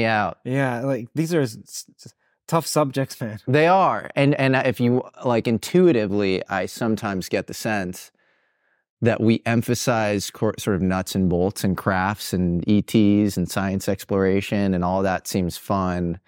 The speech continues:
Speaker 1: And actually, that's somewhat of a distraction.
Speaker 2: Yeah.
Speaker 1: And there's some sort of core ontological truth that is jarring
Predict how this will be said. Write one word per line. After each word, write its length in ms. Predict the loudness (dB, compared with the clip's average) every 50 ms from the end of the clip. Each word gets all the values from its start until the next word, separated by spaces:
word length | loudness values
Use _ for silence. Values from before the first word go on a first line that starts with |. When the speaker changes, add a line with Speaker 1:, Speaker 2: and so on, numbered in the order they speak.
| _ _ _ _ _ _ _ _ 0
Speaker 1:
And 140 | 0 2
actually, 340 | 2 2 0 0 2 2 2
that's 260 | 2 2 0 -2 -4
somewhat 300 | -4 -2 -2 0 0 0
of 100 | 0 -2
a 40 | -2
distraction. 840 | -2 -4 -4 -4 -2 -2 -2 -2 -4 -4 -4 -4 -4 -4 -4 -6 -4
Speaker 2:
Yeah. 160 | -2 -2 0
Speaker 1:
And 160 | 2 2 2
there's 160 | 2 2 0 0
some 240 | 0 0 0 0
sort 280 | 0 0 0 0 2 0
of 160 | 0 -2 -6
core 340 | -4 0 2 2 2 2 2
ontological 760 | 0 -2 -2 -4 -4 -4 -4 -4 -4 -4 -4 -2 -2 -2 -4
truth 520 | -2 0 0 2 2 2 0 -2 -8 -16 _ _ _ _ _ _ 0
that 140 | 2 2
is 180 | 2 2 2 0
jarring 760 | 0 0 2 2 2 2 0 -2 -4 -6 -8 -12 -12 -14